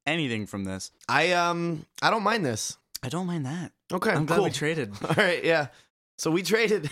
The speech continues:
Speaker 2: <laughs> So there you have it. There's our
Speaker 1: There you have it.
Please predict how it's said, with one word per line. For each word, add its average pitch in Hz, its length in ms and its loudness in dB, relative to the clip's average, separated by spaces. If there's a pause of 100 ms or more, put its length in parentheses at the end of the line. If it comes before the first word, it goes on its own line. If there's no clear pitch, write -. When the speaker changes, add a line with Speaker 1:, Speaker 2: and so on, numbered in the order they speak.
(140)
Speaker 2:
<laughs> 220 160 0 (720)
So 196 140 2
there 185 160 4
you 220 200 2
have 220 260 4
it. 175 280 0
There's 214 200 0
our 208 120 0
Speaker 1:
There 196 160 4
you 208 160 0
have 190 220 2
it. 151 160 0